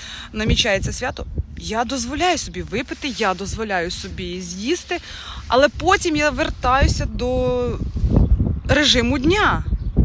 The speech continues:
Але ці дні, які я харчувалась неправильно, коли я пила, я стараюся просто якось спортом, ходьбою, нагрузкою його все скинути. Чого? Не просто так, щоб спалити калорії, ні.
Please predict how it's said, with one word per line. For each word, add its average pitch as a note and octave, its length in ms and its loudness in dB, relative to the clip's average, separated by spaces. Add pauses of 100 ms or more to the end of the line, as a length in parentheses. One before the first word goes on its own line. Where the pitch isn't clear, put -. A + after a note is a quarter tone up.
(480)
Але - 240 4
ці D#4 280 2
дні, A#3+ 480 4 (180)
які C4 260 -2
я A#3 200 6 (260)
харчувалась B3+ 560 0
неправильно, A#3 580 2 (460)
коли B3+ 240 0
я A#3 240 -2
пила, A3+ 440 2 (380)
я C4+ 160 4
стараюся B3 600 4
просто A#3+ 340 2
якось A#3+ 320 2
спортом, B3+ 560 0
ходьбою, A#3+ 520 0
нагрузкою A#3 580 -2
його G#3+ 220 -2
все A3+ 340 -2
скинути. G3 640 -4
Чого? C#4 480 0 (360)
Не C#4+ 120 -2
просто F4+ 320 -2
так, B3 220 0
щоб - 160 -6
спалити A3+ 420 -4
калорії, G#3 560 -4
ні. B3 340 2